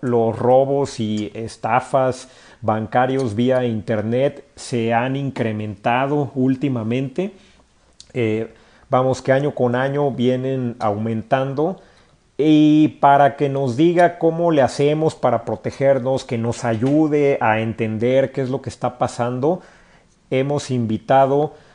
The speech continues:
a nuestro amigo Nelson Villarreal. Nelson es vicepresidente de Workplace Technology y Executive Support para la industria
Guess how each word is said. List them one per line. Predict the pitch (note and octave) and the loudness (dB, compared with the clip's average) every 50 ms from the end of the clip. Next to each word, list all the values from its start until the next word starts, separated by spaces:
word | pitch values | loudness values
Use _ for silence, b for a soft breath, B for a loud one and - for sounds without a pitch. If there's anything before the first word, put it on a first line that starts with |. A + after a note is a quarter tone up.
| b b b _ - | b b b _ 0
a | B2+ B2 B2+ C3 C3+ C#3+ D3 - - - _ | 2 4 4 4 4 2 0 -2 -6 -12 _
nuestro | C3 B2 A#2+ A2+ - - A#2+ A2+ | -6 -4 -4 -4 -4 -4 -2 -2
amigo | A2+ A#2+ B2+ C3 C3+ C#3 C#3+ - - | 0 0 -2 0 0 0 -2 -2 -2
Nelson | C3 B2 C3+ D3+ D#3+ E3 D#3 - - D#3+ D#3 D#3 D3 B2 | -2 0 2 4 4 2 2 0 -2 -2 -2 -2 -2 -4
Villarreal. | A#2 A2 G2+ A2+ G#2+ G#2+ G2+ G#2+ A2+ A#2+ B2 B2+ C3+ C#3+ D#3 D3 b b b b b - - | -4 -2 -2 -2 -2 -2 -2 -2 0 0 0 2 2 0 0 -2 b b b b b -10 -6
Nelson | A#2+ A#2 B2 C3 C#3 D3 C#3 - - D3+ D3 C#3+ | -2 0 0 2 0 0 -2 -2 -4 -4 -2 -2
es | D3 C#3 C3 | -2 -2 -2
vicepresidente | C#3+ C3+ - B2+ A#2 - - A2+ - - A2+ A#2 C3 C3 - D3+ | -4 -4 -4 -6 -8 -4 -4 -4 -2 -2 -2 -2 -2 -2 -2 -2
de | B2+ A#2+ | 0 0
Workplace | A2 A2+ C3 C3+ C3 - - C#3 C#3 C#3+ - - | 0 0 -2 -2 -2 -4 -2 -2 -2 -2 -4 -6
Technology | - A#2+ G2+ A2+ A2 A#2 B2+ C#3 C#3+ C#3+ C3+ B2+ D3+ D#3+ F3 F3 - - | -6 -6 -4 -2 -2 0 0 0 0 -2 -2 0 0 -2 -2 -2 -6 -6
y | E3 B2 A#2 | -2 0 0
Executive | A2+ A2+ - - - C3+ B2 - D#3+ - - B2+ - | 0 0 -2 -4 -6 -4 -4 -4 -4 -4 -4 -6 -6
Support | - - G#2 - - B2 C3+ D3+ D#3 - - | -6 -8 -10 -6 -2 0 0 0 0 -4 -10
para | - _ C3 A#2+ A2 A2 A2 | -2 _ 2 4 4 4 2
la | G#2+ G#2+ | 2 0
industria | G#2+ A2 A2 A2 G#2+ C3 D3 - - - D#3 D3 D3+ D#3 D#3 | 0 -2 -4 -4 -2 -2 -4 -4 -4 -4 -2 0 0 0 -2